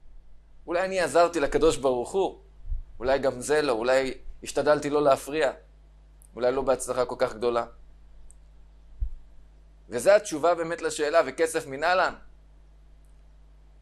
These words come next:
הקדוש ברוך הוא עשה,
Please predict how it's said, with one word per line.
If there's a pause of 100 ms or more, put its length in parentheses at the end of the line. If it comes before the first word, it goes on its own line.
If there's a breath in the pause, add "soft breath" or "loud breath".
(1040)
הקדוש
ברוך
הוא
עשה,